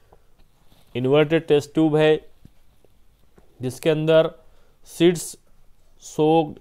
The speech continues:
सीड, सीड्स डाले गए हैं, उसके अंदर कार्बन डाइऑक्साइड है, saffron in water है उसके बीकर के अंदर, फ्लास्क के अंदर, और ये स्टैंड दिया हुआ है यहाँ पे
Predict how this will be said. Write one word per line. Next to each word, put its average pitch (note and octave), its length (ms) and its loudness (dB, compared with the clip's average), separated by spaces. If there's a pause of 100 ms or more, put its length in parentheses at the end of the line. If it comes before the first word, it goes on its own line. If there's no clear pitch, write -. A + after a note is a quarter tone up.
सीड, E3 360 -8 (140)
सीड्स E3+ 340 -2
डाले D3 360 2
गए D3+ 180 0
हैं, D3+ 280 -4
उसके B2+ 220 -10
अंदर D3 200 -6
कार्बन C#3 380 -2
डाइऑक्साइड C#3+ 480 -4
है, D3 120 -4
saffron C3+ 440 -4
in C#3+ 140 -8
water B2+ 300 -4
है D3 100 -4
उसके C#3 500 -6 (160)
बीकर B2 340 -2
के C#3+ 120 -6
अंदर, C#3 240 -6 (460)
फ्लास्क B2 340 -4
के D3 60 -6
अंदर, C#3 300 -4 (1200)
और A#2+ 180 -6
ये C3+ 260 -2
स्टैंड D#3 480 0
दिया C3 180 0
हुआ A2+ 140 0
है A2 100 -6
यहाँ G#2+ 220 -8
पे F#2+ 160 -10